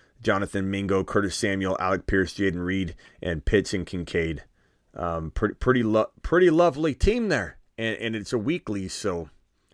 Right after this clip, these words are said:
uh, comma, I'm gonna look at your team one more time. Comma's got,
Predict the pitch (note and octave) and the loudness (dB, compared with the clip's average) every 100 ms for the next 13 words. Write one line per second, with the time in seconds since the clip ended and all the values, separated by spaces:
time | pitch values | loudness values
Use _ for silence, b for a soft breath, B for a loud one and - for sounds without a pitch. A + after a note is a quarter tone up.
0 | - F2+ F#2 C#3+ D3 D3 C#3+ C3 A#2+ A#2+ | -10 -6 -6 -2 -2 0 0 0 -2 -2
1 | A#2 A2 C3+ B2+ A#2 G#2+ - A#2 G#2+ A#2 | -4 -4 -4 -4 -4 -6 -4 -6 -4 -6
2 | G#2+ F#2+ G#2+ F2+ | -6 -4 -2 -2